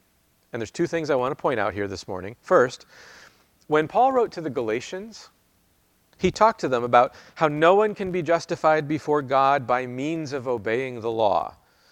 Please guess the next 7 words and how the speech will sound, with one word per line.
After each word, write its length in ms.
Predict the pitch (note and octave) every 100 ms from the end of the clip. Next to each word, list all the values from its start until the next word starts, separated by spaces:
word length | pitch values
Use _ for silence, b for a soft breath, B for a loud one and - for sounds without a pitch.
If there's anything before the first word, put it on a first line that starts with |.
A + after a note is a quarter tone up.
| b b -
We're 160 | D3+
all 200 | F3 F3
lawbreakers, 1000 | C#3+ D#3 D3 B2 B2+ G#2 F2 A#1 - - _ _ _ _
so 100 | B2
we 60 |
can 180 | B2+ B2
never 460 | D3 D#3+ B2+ A2